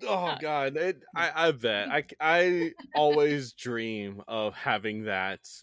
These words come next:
Speaker 2: Mm.
Speaker 1: moment with people.
Speaker 2: Oh, yeah. I think, uh, <laughs> probably matched,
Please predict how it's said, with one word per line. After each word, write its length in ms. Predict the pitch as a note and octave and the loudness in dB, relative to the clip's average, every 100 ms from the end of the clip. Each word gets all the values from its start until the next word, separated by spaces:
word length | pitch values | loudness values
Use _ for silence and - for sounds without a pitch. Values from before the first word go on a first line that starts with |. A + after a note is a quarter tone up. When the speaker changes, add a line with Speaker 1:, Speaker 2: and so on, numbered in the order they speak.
| A2 | -8
Speaker 2:
Mm. 180 | G2+ G2 | -6 -4
Speaker 1:
moment 320 | G2 G2 - F#2+ | -6 -8 -14 -10
with 200 | G#2+ - | -10 -10
people. 580 | G#2 F#2+ G2+ F#2+ G2+ _ _ _ _ _ _ _ _ _ | -14 -10 -8 -8 -8 _ _ _ _ _ _ _ _ _
Speaker 2:
Oh, 120 | A#3+ | -8
yeah. 200 | G#3 F#3+ F3 | -6 -4 -4
I 80 | G3+ | 0
think, 260 | A3+ G#3+ - | -2 -2 0
uh, 240 | F#3+ F#3+ - - | 2 2 0 -10
<laughs> 220 | - - | -12 -12
probably 400 | - - B3+ C#4 B3 | -6 -4 -2 -4 -6
matched, 640 | A3 G#3 G#3+ G#3+ - - | -2 4 4 4 -12 -14